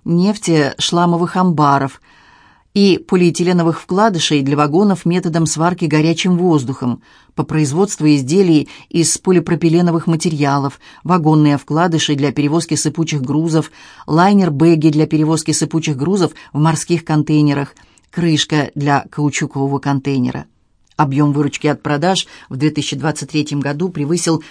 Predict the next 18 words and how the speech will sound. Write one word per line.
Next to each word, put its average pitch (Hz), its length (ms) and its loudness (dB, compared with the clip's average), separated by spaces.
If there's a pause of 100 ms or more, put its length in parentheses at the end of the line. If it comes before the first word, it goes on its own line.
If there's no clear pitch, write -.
девяносто 180 540 0
миллионов 160 400 0
рублей. 139 440 -2 (400)
Это 254 260 0
в - 80 -14
полной 202 340 0
мере 185 280 0
обеспечивает 165 760 -2
экономическую 160 720 -2
устойчивость 160 680 -2
предприятия, 156 840 -2 (280)
позволяет 202 480 0
осваивать 151 520 -2
новые 156 520 0
изделия, 160 580 -2
модернизировать 160 800 0
производственные 170 840 -2
мощности. 139 640 -4